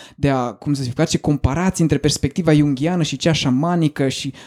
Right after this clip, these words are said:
vestică și estică și nu știu ce, n-au ce să caute la cercuri. Întrebarea este, tu, ca și persoană, ca și ființă, ca și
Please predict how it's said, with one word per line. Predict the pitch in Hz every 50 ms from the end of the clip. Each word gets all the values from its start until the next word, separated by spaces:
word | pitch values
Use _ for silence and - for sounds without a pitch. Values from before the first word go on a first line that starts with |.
| -
vestică | - 135 143 165 165 - - 147 - 143
și | 135 - 160
estică | 165 - - 143 -
și | 131 - -
nu | 147 160
știu | 143 - - 135
ce, | - - 202 202 202 - - - _ - - - - - - - - - - _ _ _
n-au | - 165 180 220 233 226 208 185
ce | - 190 - 202
să | 196 202
caute | 190 - - 180 160 156 151 - 139
la | 135 127
cercuri. | 120 - - 107 - - - - - - _ _ _
Întrebarea | - 160 156 185 185 190 202 190 175
este, | 170 - - - 135
tu, | - _ - 233 233 190 151 143 - -
ca | - 185 180
și | - - - 185 165
persoană, | - _ - 160 147 143 139 - - - - - 180 170 139 123 120 117
ca | - - - 139 151
și | 147 - - 170 143
ființă, | - - - 143 123 113 113 104 92 - - 92
ca | - - - 135 143
și | 123 - - - 160 -